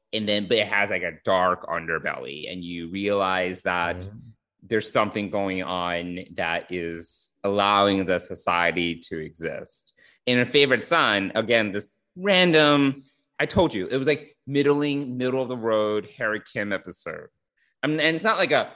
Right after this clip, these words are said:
Speaker 1: timeless Harry Kim episode. This is, like, a, you know, threshold level Harry Kim episode.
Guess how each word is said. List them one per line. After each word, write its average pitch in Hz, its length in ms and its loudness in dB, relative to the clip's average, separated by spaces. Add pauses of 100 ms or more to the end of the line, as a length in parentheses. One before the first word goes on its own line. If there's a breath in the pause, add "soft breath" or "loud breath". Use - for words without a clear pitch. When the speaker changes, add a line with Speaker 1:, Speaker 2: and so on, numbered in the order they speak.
(140)
Speaker 1:
timeless 208 540 2
Harry 117 240 4
Kim 110 180 -4
episode. 98 460 -4 (320)
This 151 160 0
is, 160 120 -2
like, 123 220 4
a, 98 380 2 (760)
you 117 140 -4
know, 82 200 -4 (380 soft breath)
threshold 135 540 0
level 92 340 0
Harry 87 300 -4
Kim 87 260 -12
episode. 92 580 -12